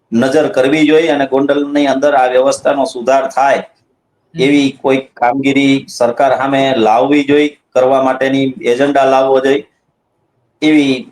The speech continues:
Speaker 1: મારી
Speaker 2: અચ્છા સર, અ,
Speaker 1: આપના
Speaker 2: કોઈ
Speaker 1: માધ્યમથી.
Speaker 2: સિસ્ટમમાં તમે, અચ્છા, કોઈ સિસ્ટમમાં જે અધિકારી તમે કંઈ નામ સજેસ્ટ કર્યા, એવું કંઈ સામે આવ્યું છે આજ દિન સુધી? તમે કંઈ કીધું ગૃહ વિભાગને કે ભાઈ આવા અધિકારી ઉપર તમે કયા અધિકારી ઉપર વિશ્વાસ છે કે ગોંડલને કાબુમાં લઈ શકે છે? જે તમે આરોપ કરી રહ્યા છો તે મુજબ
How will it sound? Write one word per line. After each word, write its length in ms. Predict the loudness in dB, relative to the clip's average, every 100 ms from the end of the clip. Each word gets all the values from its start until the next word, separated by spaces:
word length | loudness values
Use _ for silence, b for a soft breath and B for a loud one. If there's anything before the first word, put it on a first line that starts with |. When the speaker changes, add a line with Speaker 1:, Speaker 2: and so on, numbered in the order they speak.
| -4
Speaker 1:
મારી 360 | -2 0 -4
Speaker 2:
અચ્છા 400 | -6 -8 -4 -4
સર, 240 | -4 -6 -4
અ, 0 |
Speaker 1:
આપના 320 | -2 -2 -2
Speaker 2:
કોઈ 80 | 0
Speaker 1:
માધ્યમથી. 160 | -2
Speaker 2:
સિસ્ટમમાં 360 | -2 -4 -4 -6
તમે, 260 | -6 -8 -8
અચ્છા, 340 | -10 -10 -12
કોઈ 220 | -10 -12
સિસ્ટમમાં 580 | -12 -14 -10 -10 -8 -8
જે 80 | -8
અધિકારી 480 | -10 -10 -10 -10 -10
તમે 220 | -14 -14
કંઈ 120 | -14
નામ 240 | -12 -12
સજેસ્ટ 400 | -12 -16 -16 -16
કર્યા, 320 | -14 -12 -12 -14
એવું 180 | -20 -18
કંઈ 160 | -18
સામે 380 | -18 -16 -16 -16
આવ્યું 260 | -18 -20 -20
છે 120 | -20
આજ 160 | -20 -20
દિન 100 | -20
સુધી? 180 | -20 -18
તમે 200 | -18 -18
કંઈ 140 | -18
કીધું 360 | -20 -18 -16 -14
ગૃહ 160 | -16 -16
વિભાગને 300 | -14 -14 -10
કે 60 |
ભાઈ 180 | -10 -10 B B
આવા 200 | -4 -2
અધિકારી 400 | -2 -4 -4 -4
ઉપર 180 | -6 -8
તમે 200 | -10 -8
કયા 220 | -6 -6
અધિકારી 300 | -6 -6 -6
ઉપર 200 | -6 -10
વિશ્વાસ 420 | -10 -8 -8 -8
છે 100 | -10
કે 160 | -10 -10
ગોંડલને 600 | -10 -10 -4 -6 -4 -10
કાબુમાં 480 | -8 -8 -10 -12 -10
લઈ 160 | -12
શકે 360 | -12 -18 -18 -20
છે? 120 | -18
જે 120 | -20
તમે 320 | -16 -16 -14 -12
આરોપ 280 | -8 -8 -8
કરી 200 | -10 -8
રહ્યા 140 | -8 -8
છો 140 | -12
તે 100 | -18
મુજબ 340 | -16 -6 -6